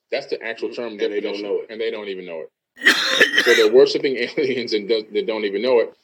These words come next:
Speaker 1: And so it just became interesting, interesting to me. And I started looking and digging even deeper into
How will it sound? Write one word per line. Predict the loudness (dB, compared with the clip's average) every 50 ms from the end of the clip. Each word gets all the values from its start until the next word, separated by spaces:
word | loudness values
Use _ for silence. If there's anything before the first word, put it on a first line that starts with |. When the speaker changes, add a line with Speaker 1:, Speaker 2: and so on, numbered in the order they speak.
| _ _ _ _ _ _ _
Speaker 1:
And | -4 -2 0
so | 4 4 4
it | 4 4
just | 2 -2 -2 -4 _ -10
became | -8 -2 -2 -2 0 0 0
interesting, | 2 2 4 4 4 4 2 0 -2 -4 -6 -6 -4 -4
interesting | -6 -4 -2 0 2 2 2 0 -4 -4
to | -4 -2
me. | -2 -2 -2
And | -4
I | -6
started | -2 0 2 4 4 2 4
looking | 6 8 8 8 6 0 -2 -4
and | -4 -4 4
digging | 6 6 6 6 0 -4
even | -2 -2 -2 -2 -4 -6 -4
deeper | -2 -2 -2 -2 0 0 0 0
into | 0 -4 -6 -4 -2 0 2 2 0 -2 -4